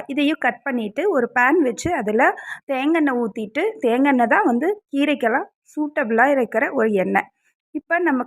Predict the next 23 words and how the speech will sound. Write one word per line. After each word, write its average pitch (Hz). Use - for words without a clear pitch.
கட் 254
பண்ணி 370
வச்சிருந்த 247
வெங்காயம், 240
வரமிளகா, 214
அதோட 254
கொஞ்சம் 226
உப்பு 330
சேர்த்து 294
நல்லா 208
வணக்கி 208
விட்டுட்டு, 202
இப்ப 302
நம்ம 269
கீரையை 254
ஆட் 214
பண்ணிடுறோம். 196
கீரையை 381
ஆட் 294
பண்ணி 269
ஓரளவுக்கு 254
வணங்குனனையும் 240
நம்ம 294